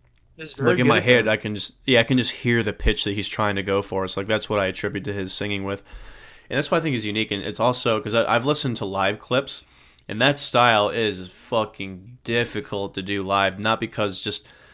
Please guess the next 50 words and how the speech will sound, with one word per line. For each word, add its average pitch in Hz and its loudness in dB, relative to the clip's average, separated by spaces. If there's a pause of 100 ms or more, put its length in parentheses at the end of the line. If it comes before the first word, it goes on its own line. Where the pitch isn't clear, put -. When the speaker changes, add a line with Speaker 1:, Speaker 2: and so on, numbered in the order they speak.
(220)
Speaker 2:
the 107 -4
physical 107 -4
challenge 107 0
of, 101 -4
like, 107 -2 (320)
you, 170 -2
you, 180 0
you 165 -2
listen 208 2
to 147 4
very 113 4
talented 113 -2
singers, 123 -2 (360)
the 107 -14
majority 139 4
of 165 0
them 147 4
are 110 2
very 110 2
good 107 0
in 117 -2
the 104 -2
rhythm. 143 -2 (720)
I'm, 113 -2
I'm 120 -2
sorry, 110 4
in 104 -2
the 98 -6
verses 110 0
part, 147 2
and 117 -4
then 107 -6
some 175 -4
are 160 0
good 139 2
in 120 2
the 113 -2
chorus, 113 2
but, 107 -2
like, 104 0
anytime 117 2
most 107 0
singers 110 -2
try 107 0
to 101 -2
hold 104 0
out 104 4
a 98 0
note 101 -2
live, 113 2